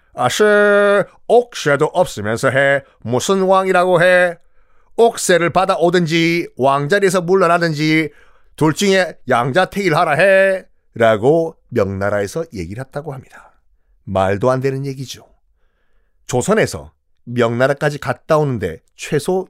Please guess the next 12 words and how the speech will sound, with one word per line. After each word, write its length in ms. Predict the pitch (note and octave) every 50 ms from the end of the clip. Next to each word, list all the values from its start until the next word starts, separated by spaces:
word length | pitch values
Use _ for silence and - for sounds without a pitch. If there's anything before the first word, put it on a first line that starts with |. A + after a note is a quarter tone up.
| -
육 240 | F#2+ G2+ G2+ - _
개월이 400 | - B2+ A2+ G#2 A2+ C3+ D#3+ F3+
걸리던 340 | F3 F3 E3 D#3+ D#3 D#3+ D3+
상황이었는데 720 | - D#3 C#3+ D3 D3+ D3+ D3+ C3+ G2 E2 B2+ - A#1+ B1 _ _ _ _ _ _ _ _ _ _
어떻게, 480 | - A#2 C#3 D#3 - A3+ G#3+ - - G2
하! 680 | D2 D2+ - _ _ - - - - B4+ C5+ B4 - - _ _ _ _ _ _ _ _ _ _ _ _ _ _ -
이성계가 680 | C3+ C3+ - D3 D3 C3+ C#3+ C#3 C3 C3 B2+ A#2+ A2+ - _ _ _ _ _ _ _ _ _ _ _ _ _ -
일단 160 | C3 A#3+ A3 -
옥새를 460 | C#3 D3 - - - - A3+ B3 B3
가지고 380 | B3 - - - - C3+ F#3 F#3
튀었다는 480 | - - - A#3 A3+ - G#3+ F#3+ F#3+ E3+
것도 540 | C#3 A#2 - - D#3 D#3 C#3+ B2+ A2+ -